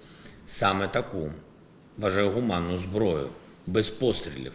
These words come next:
але донесення словами важливої інформації, важливих меседжів. І ці меседжі сьогодні призвели до об'єднання Європи навколо України і об'єднання світу. Всі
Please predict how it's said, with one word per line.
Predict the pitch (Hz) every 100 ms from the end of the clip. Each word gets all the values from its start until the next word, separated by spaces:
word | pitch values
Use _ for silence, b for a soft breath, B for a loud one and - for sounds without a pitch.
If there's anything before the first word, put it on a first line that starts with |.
| -
але | 92 92 104
донесення | 101 104 110 123 - 104 95
словами | 92 - 98 90 104 127 131 B B B B B - 90
важливої | 95 95 110 101 90
інформації, | 87 82 87 92 127 123 123 107
важливих | 92 107 107 110 110 95 - 90
меседжів. | 98 120 131 127 135 - B B B B
І | 101
ці | 90 139
меседжі | 113 131 147 139 123 107
сьогодні | - 104 127 120
призвели | 104 120 120 107 101 101 110 131 - B B B B -
до | 101 117 113
об'єднання | 104 117 113 123 110 123 110 101 98 95 87 B B -
Європи | 98 92 98 127 135 139
навколо | 131 120 - 135 135 135 131
України | 131 131 131 131 127
і | 123 143 139
об'єднання | 117 110 110 107 123 123 120 107
світу. | - 110 98 80 -
Всі | - 104 110 139